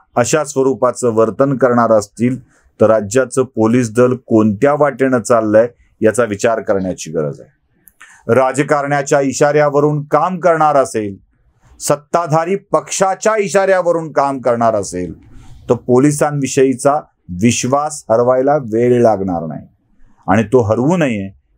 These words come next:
यासाठीच महाराष्ट्राच्या पोलीस अधिकाऱ्यांनी सक्षम व्हायला हवं, एवढीच विनंती.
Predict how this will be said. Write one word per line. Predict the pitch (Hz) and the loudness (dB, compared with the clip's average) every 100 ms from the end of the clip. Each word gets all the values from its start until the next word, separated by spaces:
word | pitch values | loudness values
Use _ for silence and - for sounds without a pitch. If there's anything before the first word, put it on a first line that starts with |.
| - | -12
यासाठीच | 87 107 143 147 120 - 101 98 - _ _ - | 0 2 2 0 -4 -2 -6 -6 -12 _ _ -8
महाराष्ट्राच्या | 95 117 147 135 - 98 95 120 | 0 0 2 -2 -2 -2 0 0
पोलीस | 120 _ 131 147 151 | 0 _ 2 2 4
अधिकाऱ्यांनी | 127 104 98 98 92 92 107 117 _ _ - | 0 -2 0 2 2 0 0 -2 _ _ -12
सक्षम | - 147 143 180 160 | -2 -2 0 -2 0
व्हायला | 113 110 98 | -2 -2 -2
हवं, | 87 87 87 90 _ _ _ 80 | -2 -4 -4 -6 _ _ _ -4
एवढीच | 87 107 101 107 - - _ 90 | 0 2 2 -2 -6 -18 _ -2
विनंती. | 101 95 76 | 2 2 -2